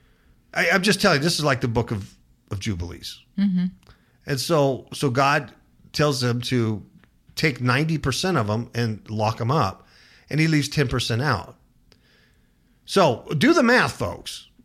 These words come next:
Speaker 1: So we live in a day now where the bottomless pit's opened up. <laughs>
Speaker 2: Yeah.
Speaker 1: Ninety percent of 'em are coming out.
Speaker 2: Mm-hmm.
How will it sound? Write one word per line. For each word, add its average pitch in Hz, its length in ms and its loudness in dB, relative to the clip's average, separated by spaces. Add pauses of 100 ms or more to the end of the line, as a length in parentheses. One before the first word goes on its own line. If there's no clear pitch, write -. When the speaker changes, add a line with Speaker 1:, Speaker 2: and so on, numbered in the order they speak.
Speaker 1:
So 196 140 2
we 185 100 6
live 233 160 6
in 214 100 2
a 180 60 0
day 214 240 4
now 165 200 2
where 165 100 2
the 143 60 0
bottomless 170 460 2
pit's - 280 -2
opened 165 320 0
up. 127 400 -2 (1080)
<laughs> - 100 -2 (1200)
Speaker 2:
Yeah. 147 60 -4
Speaker 1:
Ninety 262 240 4
percent 269 380 4
of 240 80 4
'em 196 120 2
are - 60 2
coming 214 300 4
out. 240 340 2 (180)
Speaker 2:
Mm-hmm. 165 440 -8